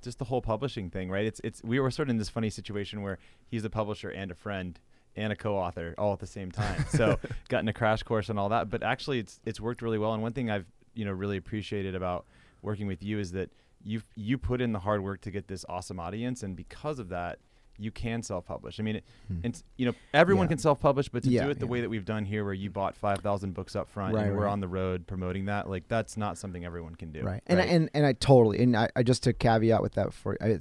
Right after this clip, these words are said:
Speaker 3: think it's important to realize, like, this has been a tried and tested process that I've,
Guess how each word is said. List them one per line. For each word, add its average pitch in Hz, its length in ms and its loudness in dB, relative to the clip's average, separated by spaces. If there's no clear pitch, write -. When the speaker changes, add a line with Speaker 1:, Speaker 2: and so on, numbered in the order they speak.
Speaker 3:
think 113 180 2
it's - 160 -4
important 104 360 2
to 107 40 4
realize, 101 260 4
like, 98 140 -2
this 135 200 8
has 120 100 4
been 123 140 6
a 110 100 4
tried 110 320 4
and 107 120 2
tested - 360 0
process 98 480 0
that 101 160 0
I've, 92 140 -2